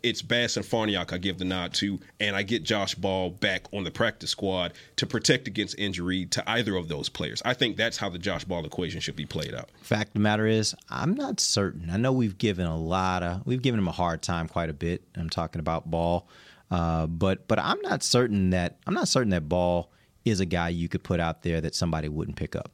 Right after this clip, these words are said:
Speaker 2: Um, because I know how tough right now. The, the, the Cowboys are not the only team in the N F L that are looking for offensive linemen. Offensive linemen are hard to come by this time of the year. And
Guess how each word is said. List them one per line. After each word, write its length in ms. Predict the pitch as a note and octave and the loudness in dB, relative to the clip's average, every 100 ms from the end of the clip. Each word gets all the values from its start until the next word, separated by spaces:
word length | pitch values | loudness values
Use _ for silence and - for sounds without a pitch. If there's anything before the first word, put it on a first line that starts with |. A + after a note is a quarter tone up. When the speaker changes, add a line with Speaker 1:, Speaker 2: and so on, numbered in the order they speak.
| _ _ _ _ G#2 | _ _ _ _ -2
Speaker 2:
Um, 220 | F2 E2+ | 0 2
because 560 | F#2+ - G#2+ F#2 F2 - - - - | 0 2 4 4 2 -4 -12 -18 -2
I 100 | A2 | 2
know 240 | A2 B2 C#3+ | 6 6 6
how 220 | C3+ - | 4 2
tough 320 | - C3 - | 0 0 2
right 160 | G#2+ G2+ | 2 2
now. 300 | F#2+ F#2+ G2 | 2 4 4
The, 160 | A2 - - - | 2 0 -6 4
the, 280 | G#3 D#4 C4+ | 4 4 2
the 120 | C#3+ | 2
Cowboys 480 | A#3 D4 - G#3+ D3 | 4 2 4 4 4
are 40 | |
not 300 | A#2 D3 D#3 | 4 4 2
the 80 | A2+ | 2
only 220 | A2+ A2+ | 4 4
team 240 | - A2 | 2 2
in 60 | G2+ | 4
the 60 | F#2+ | 4
N 60 | |
F 180 | F2+ - | 2 2
L 280 | G2+ F#2+ F2+ | 4 4 2
that 160 | F2 | 0
are 80 | D#2+ | 0
looking 420 | D#2 E2 F#2+ - | -2 0 0 -2
for 240 | F2+ - F2 | -6 -2 0
offensive 460 | D#2+ - E2 D2+ | 0 -2 -4 -4
linemen. 340 | D2+ F2 E2 - - - - | 0 0 -2 -8 -16 -6 0
Offensive 360 | F#3 C4+ C3+ | 2 4 2
linemen 300 | G#2 A2+ A2+ | 4 4 4
are 60 | F#2 | 0
hard 580 | - - G2+ G#2 G#2+ G#2 | -4 0 4 6 4 2
to 60 | |
come 260 | G#2 G#2+ G2 | -2 0 2
by 160 | E2+ D#2+ | 0 -2
this 160 | D#2 | -4
time 260 | - F2 E2 | -2 -2 -2
of 60 | |
the 80 | D#2+ | -2
year. 300 | E2+ F2 D#2 - - - - | 0 2 0 -6 -20 -20 -4
And 400 | G#2 G#2 G2+ G2 | 0 2 2 0